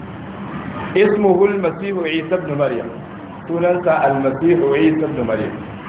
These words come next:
Wajihan fid dunya wal akhirah. Mai daraja ne, mai alfarma ne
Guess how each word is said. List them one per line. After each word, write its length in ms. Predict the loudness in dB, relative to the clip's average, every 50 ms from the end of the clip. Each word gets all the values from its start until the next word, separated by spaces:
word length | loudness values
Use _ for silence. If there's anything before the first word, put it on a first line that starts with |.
| -12 -12 -12 -10 -10 -10 -10 -10 -10 -8 0 0
Wajihan 500 | 2 2 4 4 6 8 8 8 6 4
fid 180 | 2 -2 -2 -2
dunya 400 | -2 -2 0 2 2 2 2 2
wal 180 | 2 0 -2 0
akhirah. 480 | 2 2 2 2 -2 -4 -4 -4 -4
Mai 220 | -2 -2 -2 2 4
daraja 400 | 6 6 6 6 6 2 0 0
ne, 160 | -2 -4 -6
mai 160 | -4 -4 -2
alfarma 560 | -2 -2 -2 0 -2 -2 0 2 2 2 2
ne 100 | 2 0